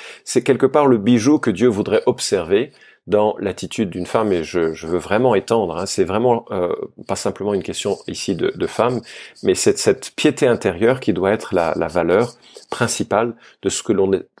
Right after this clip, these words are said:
tente de projeter dans, euh, notre rapport au, au monde, les, les qualités spirituelles que peuvent être le fruit de l'esprit et tout ça.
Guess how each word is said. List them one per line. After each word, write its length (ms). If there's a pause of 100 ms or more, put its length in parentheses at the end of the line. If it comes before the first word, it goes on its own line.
(140)
tente 280
de 100
projeter 680 (380)
dans, 420
euh, 160
notre 300
rapport 420
au, 340
au 120
monde, 420 (300)
les, 260
les 140
qualités 400
spirituelles 640
que 100
peuvent 220
être 160
le 80
fruit 200
de 60
l'esprit 320
et 60
tout 100
ça. 220